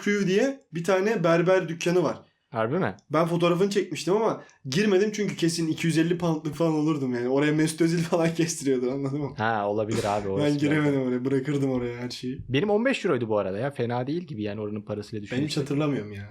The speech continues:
Speaker 1: On pound mu, on iki pound ne vermiştim de. Ya benim o gördüğüm Ottoman Crew denilen berber dükkanının yani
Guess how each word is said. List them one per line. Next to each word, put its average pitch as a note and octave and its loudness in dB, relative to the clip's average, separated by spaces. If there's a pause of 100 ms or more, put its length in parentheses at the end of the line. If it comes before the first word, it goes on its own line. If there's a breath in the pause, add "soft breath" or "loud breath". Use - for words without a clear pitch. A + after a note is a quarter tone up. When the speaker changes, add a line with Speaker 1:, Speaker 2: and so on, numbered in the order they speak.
(120)
Speaker 1:
On C#3+ -4
pound C#3+ -2
mu, B2 -2
on C3 0
iki C3+ -6
pound C3+ -4
ne C3+ 0
vermiştim B2 -4
de. G#2 -4 (380 loud breath)
Ya A2 -6
benim D3+ 4
o F3 4
gördüğüm E3+ 2
Ottoman E3+ 0
Crew E3+ 2
denilen E3 0
berber D3 0
dükkanının D#3 -2
yani D3 0